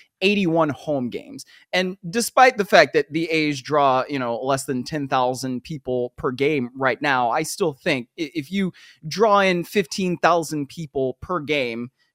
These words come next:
to that kind of stadium down there, and it would be, you know, twenty, twenty-five, thirty, at least for the first year or two or so, but it would level off and probably be around fifteen, I would have to think. Um, that's still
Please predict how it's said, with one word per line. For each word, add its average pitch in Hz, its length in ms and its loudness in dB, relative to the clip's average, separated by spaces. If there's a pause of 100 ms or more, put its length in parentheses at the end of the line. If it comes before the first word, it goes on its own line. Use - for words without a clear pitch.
to 175 400 0
that 156 300 2
kind 170 240 -2
of 131 80 -6
stadium 165 640 -2
down 170 280 2
there, 180 300 0
and 185 100 -2
it 220 80 -6
would 202 140 -4
be, 175 180 -6
you 196 140 -6
know, 135 240 -2
twenty, 147 220 -4
twenty-five, 127 500 -2 (100)
thirty, 120 400 -4
at 120 140 -4
least 123 280 -8
for 117 180 -6
the 123 120 -10
first 120 300 -6
year 117 180 -2
or 110 120 -2
two 107 200 -4
or 104 120 -6
so, 101 340 0 (240)
but 220 160 6
it 233 240 0
would 220 140 2
level 120 260 4
off 117 240 2
and 135 100 -6
probably 120 280 0
be 113 100 -2
around 107 260 -4
fifteen, 95 560 -10
I 101 120 -6
would 101 160 -6
have 104 160 -6
to - 80 -20
think. 104 300 -6 (420)
Um, 156 400 6
that's - 260 4
still 196 760 6